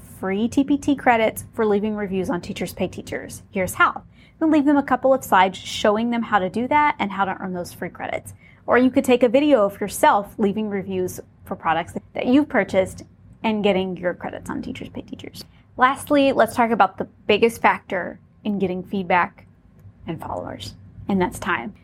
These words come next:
I know that when you first start, it's kinda hard to wait, especially when maybe you've been selling for months and you still don't have the number of followers or the reviews that you really wanted.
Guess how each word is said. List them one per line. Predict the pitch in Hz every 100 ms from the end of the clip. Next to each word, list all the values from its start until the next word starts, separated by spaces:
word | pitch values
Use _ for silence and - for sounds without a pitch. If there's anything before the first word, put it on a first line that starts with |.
| _ -
I | 247
know | 262
that | 311
when | 285
you | 262
first | 247 220 220
start, | 220 208
it's | - -
kinda | 233 202
hard | 202 185
to | -
wait, | 175 - - - - -
especially | 202 - 220 214 233 220 214
when | 190 190 185 180 180
maybe | 175 175
you've | 185 175
been | 185 185
selling | 185 -
for | - 214
months | 233 285 254 - - - - - -
and | 214 214 208 208 196
you |
still | 196 - 247 233
don't | 240
have | 214 196
the |
number | 208 196 190 190 185 -
of | -
followers | - 170 165 165 - - -
or | 233 269 277 277
the | 254
reviews | 254 214 277 262 269 -
that | - -
you | 208
really | 190 180
wanted. | 170 165 - -